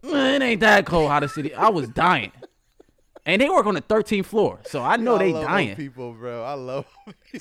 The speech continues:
Speaker 1: So, so basically, I got my birth certificate, right?
Speaker 2: Yeah.
Speaker 1: So I'm like, "Damn, that was easy."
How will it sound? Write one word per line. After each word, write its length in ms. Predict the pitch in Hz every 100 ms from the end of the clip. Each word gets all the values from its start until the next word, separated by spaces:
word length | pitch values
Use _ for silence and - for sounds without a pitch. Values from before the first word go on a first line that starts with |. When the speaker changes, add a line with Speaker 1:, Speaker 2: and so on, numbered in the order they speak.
| -
Speaker 1:
So, 440 | 151 139 131 120
so 240 | - 175 151
basically, 400 | 123 165 - 143
I 80 | 139
got 160 | 156
my 100 | 143
birth 200 | 120 156
certificate, 440 | - 139 120 123 107
right? 300 | 127 139 - _
Speaker 2:
Yeah. 60 | 247 254 254 233 214
Speaker 1:
So 160 | 196 151
I'm 120 | 151
like, 200 | 104 98
"Damn, 200 | 190 208
that 100 | 226
was 180 | 156 -
easy." 640 | 220 262 175 120 110 120